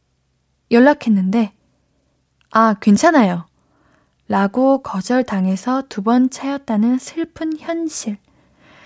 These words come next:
그 기억을 다시 쓸 수 있다면 그때 남자친구가 저에게 고백하던 순간으로 돌아가서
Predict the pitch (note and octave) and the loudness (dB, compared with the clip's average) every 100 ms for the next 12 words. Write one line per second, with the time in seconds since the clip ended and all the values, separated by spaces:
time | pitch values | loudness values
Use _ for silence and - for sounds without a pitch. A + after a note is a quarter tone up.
0 | - _ _ _ _ _ - D4 D4 - | -20 _ _ _ _ _ -2 2 2 0
1 | - C#4 C#4 C#4 C#4 C4+ - A3+ D4 C#4+ | -2 2 2 0 -2 -2 -8 -6 -4 -6
2 | - F4 F4 - D4 G#3 - A3+ G#3 G#3 | -2 -2 -2 -2 -4 -4 -6 -4 -2 -2
3 | G#3+ _ - - _ - C#4 C#4 D#4+ B3 | -6 _ -20 -20 _ -4 -4 0 2 4
4 | A3 A#3+ D4 D#4 C#4+ C4+ C4+ C4+ B3 B3 | 4 2 0 -2 -2 0 0 0 0 2
5 | C4 B3+ B3+ D4 D4+ D4+ C#4+ C4+ C4+ E4 | 0 -2 0 0 0 0 4 2 2 -2
6 | E4 E4 D4 C#4+ A#3 A#3+ A#3+ A3+ A#3+ | 0 0 0 -4 -2 -2 -2 -4 -4